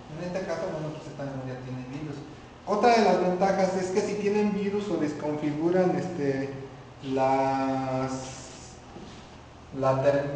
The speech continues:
si desconfiguran la terminal porque instalan muchas cosas que no deberían de instalar, este, el programa tiene un programa que se ll-, el, el servidor tiene un programa que se llama Deep Freezer, Deep Freezer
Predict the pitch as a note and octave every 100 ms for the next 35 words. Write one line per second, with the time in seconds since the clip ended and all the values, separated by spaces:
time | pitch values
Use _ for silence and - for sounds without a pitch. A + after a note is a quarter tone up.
0 | C#3+ - - - C#3+ D3 D3 D3+ D3+ E3+
1 | G3+ A3 G3 F3 E3 E3 E3+ F3+ F#3+ F#3
2 | D#3+ D3+ D3 E3+ E3+ E3+ E3 D#3+ D3+ D3
3 | C#3+ D3 E3 E3+ - - E3+ F#3 - C#3
4 | C#3 E3+ F#3+ F3+ E3 E3+ F#3 F#3 - G3
5 | G3 G3+ G3+ - - - - - - -
6 | - C#3 C#3+ - C#3+ C#3 C#3 C#3 C#3 -
7 | - - E3+ F3 G3 G3+ G#3 G#3+ G#3 G#3
8 | G#3+ G#3+ G3 G3 G3 G3+ G3 F3 F3 F3
9 | F3 - - E3+ E3 E3 F#3 F3+ F3 D3+
10 | F3 F3+ F#3+ G#3+ A#3 A#3 B3 A#3+ G3 G#3+
11 | A3 A3 - F3+ F3+ F#3 F#3 - - -
12 | - - F#3 F#3 - A3+ A#3 A3+ G#3 G#3+
13 | - - - - - - - - E3 F3+
14 | F#3 G#3 G#3+ G#3+ G#3+ -